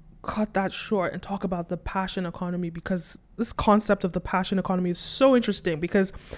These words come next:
it's almost like if you have a big circle, right?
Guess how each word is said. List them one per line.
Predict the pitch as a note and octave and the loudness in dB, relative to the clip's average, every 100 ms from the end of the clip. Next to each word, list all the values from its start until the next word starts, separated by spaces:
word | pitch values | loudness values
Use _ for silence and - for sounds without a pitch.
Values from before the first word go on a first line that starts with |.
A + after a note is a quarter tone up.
| - - - - - | -14 -18 -18 -20 -10
it's | - D4+ | 2 6
almost | F#4+ D4+ | 8 8
like | A3 | 6
if | A3 | 6
you | A3 | 4
have | A3 | 6
a | F#3 | 4
big | D#3+ B3 A3 | 6 4 4
circle, | - A3+ A3+ F3+ - - - - - _ - | 2 2 2 -4 -6 -12 -20 -20 -20 _ -12
right? | F3 F#3 G3+ | -2 2 2